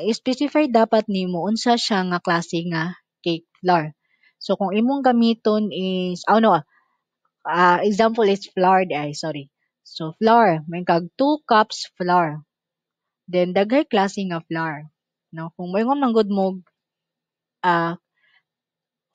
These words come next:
flour alone, it means all-purpose flour inyong buot pasabot. No? So, dapat, kung moingon mo flour, especially kung mag-, mag-bake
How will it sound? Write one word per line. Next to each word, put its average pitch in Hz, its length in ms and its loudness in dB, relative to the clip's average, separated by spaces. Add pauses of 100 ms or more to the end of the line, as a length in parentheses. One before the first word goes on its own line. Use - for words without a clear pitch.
flour 247 400 4
alone, 170 480 -4
it 240 160 -10
means 180 640 -10 (400)
all-purpose 196 960 -2 (160)
flour 180 320 2
inyong 165 400 -6
buot 160 320 -6
pasabot. 156 480 -8 (560)
No? 165 240 -8 (400)
So, 196 160 2
dapat, 190 400 2 (960)
kung 185 240 -2
moingon 233 320 4
mo 269 240 0
flour, 175 640 0
especially 208 640 -2
kung 180 240 -2
mag-, 170 240 -2 (560)
mag-bake 175 560 2